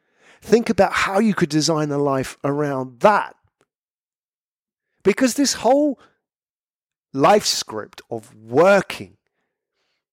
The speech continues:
fifty weeks of a year to save up enough money to enjoy the two weeks of the year on vacation or in the sun with your family, just to kind of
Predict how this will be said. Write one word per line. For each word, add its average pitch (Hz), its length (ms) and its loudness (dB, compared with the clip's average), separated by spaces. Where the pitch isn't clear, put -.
fifty - 580 -2
weeks 160 480 -4
of 127 140 0
a 120 60 -2
year 123 560 -6
to - 100 -2
save 185 380 4
up 175 220 0
enough 160 400 -2
money 151 260 -2
to - 160 -4
enjoy 127 400 2
the 123 120 0
two 143 280 0
weeks 139 300 -2
of 113 80 -6
the 117 100 -6
year 113 340 2
on 131 120 -2
vacation 107 720 -2
or 123 260 2
in 139 200 4
the 123 80 2
sun 101 420 -2
with 104 160 -4
your 107 160 -2
family, 101 680 -4
just - 280 4
to 151 80 0
kind 143 340 -6
of 101 160 -8